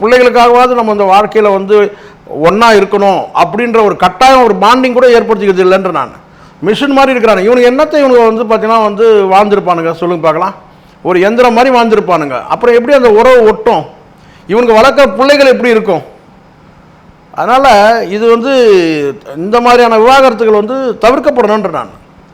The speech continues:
எல்லா வாழ்க்கையிலும் பிரச்சனைகள் வரும் சார், மனமாச்சரியங்கள், கருத்து வேற்றுமைகள், இதெல்லாம் வரதான் செய்யும். குடும்பம்னா வரதான் செய்யும். இரண்டு வந்து பார்த்தீங்கன்னா, இரண்டு அறிவும் வெவ்வேறு, இரண்டு பேருக்கும் உள்ள உறுப்புகள் வெவ்வேறு.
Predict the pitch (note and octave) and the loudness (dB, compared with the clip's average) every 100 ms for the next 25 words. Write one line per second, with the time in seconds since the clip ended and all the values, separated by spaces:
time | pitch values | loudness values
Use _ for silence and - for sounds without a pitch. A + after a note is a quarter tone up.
0 | _ - - - D#3 A3 A#3+ A#3 A#3+ B3+ | _ -20 -20 -12 -6 0 2 2 2 0
1 | A3 A3 A#3 A#3+ G#3 F#3+ F3+ D#3+ C#3+ F3 | -2 -2 0 2 2 0 0 -2 -2 -4
2 | A3 G#3+ G#3 G3 F#3 G3 F#3+ E3+ G#3 G#3+ | -2 -2 0 -2 -2 -4 -2 -4 -4 -2
3 | G3+ E3+ F3+ F3+ D#3+ D#3+ F3 G#3+ F#3+ F#3 | -2 -2 -6 -6 -4 -4 0 0 0 0
4 | F#3+ G#3+ - F#3+ C#3 F#3+ A3 G#3 G#3 A3+ | 0 -2 -2 -4 -2 -4 -2 -2 0 0
5 | F#3+ F#3+ A3 A3 F#3+ F#3+ - - - - | 0 0 -2 -2 -2 -2 -6 -16 -20 -20
6 | - C3+ F3+ G3 F#3+ F3+ F3 F3 G#3+ G#3 | -12 -4 -4 -2 -2 0 0 -2 -4 -2
7 | F3+ G#3 G3+ G3 G#3+ G3+ F#3 G3 A3+ A3 | -2 -2 -2 0 0 2 2 2 -2 -2
8 | F#3+ G3 G#3+ F#3 D#3 G3 G3+ F#3 G#3+ A3+ | -2 0 0 0 -2 -2 -2 -2 -2 -2
9 | A3+ G3+ G3+ F#3+ F3+ F3 A3 G3+ G#3 F#3 | -2 0 0 0 -2 -2 -4 -2 -2 0
10 | F3+ F3 E3+ D3+ F#3 F#3+ G#3 E3 A2 | 0 -2 -4 -6 -4 0 0 0 -6